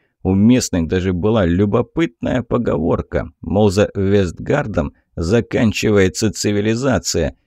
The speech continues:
и нет её аж до границ северных княжеств, которые ныне объединились в вольную марку".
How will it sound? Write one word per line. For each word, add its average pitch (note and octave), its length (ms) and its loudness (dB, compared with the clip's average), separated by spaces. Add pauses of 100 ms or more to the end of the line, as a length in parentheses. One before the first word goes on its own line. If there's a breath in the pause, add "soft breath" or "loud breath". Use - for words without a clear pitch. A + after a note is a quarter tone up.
(140)
и F#2+ 160 0
нет B2 340 2
её E2 240 0
аж F#2+ 200 -2
до F#2 200 0
границ A2 520 0
северных G#2 720 -2
княжеств, A2+ 640 -2
которые - 500 -4
ныне C#3 380 0
объединились G2+ 800 0
в G2+ 120 -2
вольную G2+ 640 0
марку". G#2+ 640 0